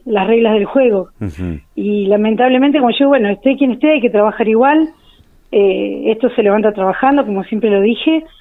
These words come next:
Speaker 1: Y bueno, hay que trabajar y ponerle el pecho a las balas para seguir adelante.
Speaker 2: Claro, claro. ¿Vos tenés crisis, algunas crisis atrás que, que han sido bravas, si digo, desde el punto de vista,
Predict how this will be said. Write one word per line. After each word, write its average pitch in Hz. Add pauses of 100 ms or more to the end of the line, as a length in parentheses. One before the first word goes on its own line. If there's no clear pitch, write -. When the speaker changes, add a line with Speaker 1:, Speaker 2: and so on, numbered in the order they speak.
(320)
Speaker 1:
Y 208
bueno, 277
hay 262
que 269
trabajar 233
y 339
ponerle 247
el 220
pecho 262
a 247
las 208
balas 277
para 208
seguir 220
adelante. 233 (160)
Speaker 2:
Claro, 80 (160)
claro. 90 (180)
¿Vos 160
tenés 135
crisis, 120
algunas 98
crisis 117
atrás 98
que, 92
que -
han 90
sido 95
bravas, 95
si 82
digo, 90
desde 90
el 85
punto 95
de 95
vista, 92